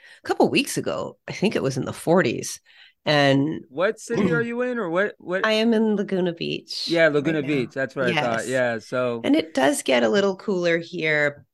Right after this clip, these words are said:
Speaker 1: you know, on the coast, but lately it's been cold. And at the beginning of the year, there was a lot of rain,
Speaker 2: Mm-hmm.
Speaker 1: and I was out of the country for, for some of it,
Speaker 2: Oh,
Speaker 1: and then
Speaker 2: yeah?
Speaker 1: came back, and then, yeah, I was
Speaker 2: Escape,
Speaker 1: traveling.
Speaker 2: e-,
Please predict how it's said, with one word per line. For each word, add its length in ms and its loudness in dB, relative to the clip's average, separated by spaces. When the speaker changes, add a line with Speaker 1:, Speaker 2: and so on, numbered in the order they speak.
Speaker 1:
you 80 -12
know, 100 -6
on 160 0
the 120 -2
coast, 600 0
but 240 -2
lately 320 6
it's 100 4
been 160 4
cold. 360 4
And 100 4
at 80 -2
the 80 -6
beginning 460 0
of 160 -4
the 100 -6
year, 880 -2
there 140 0
was 160 0
a 80 0
lot 280 0
of 140 0
rain, 560 0
Speaker 2:
Mm-hmm. 140 -2
Speaker 1:
and 320 2
I 100 2
was 120 4
out 100 4
of 60 0
the 80 -2
country 460 -4
for, 420 -4
for 80 -2
some 220 4
of 100 0
it, 180 2
Speaker 2:
Oh, 280 4
Speaker 1:
and 100 6
then 120 8
Speaker 2:
yeah? 40 2
Speaker 1:
came 220 2
back, 320 2
and 100 6
then, 220 4
yeah, 100 4
I 60 6
was 100 2
Speaker 2:
Escape, 140 -10
Speaker 1:
traveling. 360 -4
Speaker 2:
e-, 100 -8